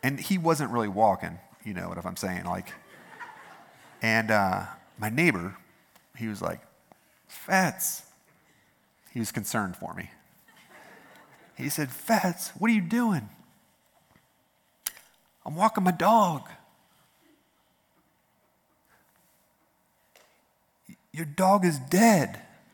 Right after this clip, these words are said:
"I know." "You're scaring my children." "That's messed up."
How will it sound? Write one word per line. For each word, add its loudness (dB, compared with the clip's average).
"I 0
know." 0
"You're -6
scaring 0
my 4
children." 0
"That's 0
messed 8
up." 8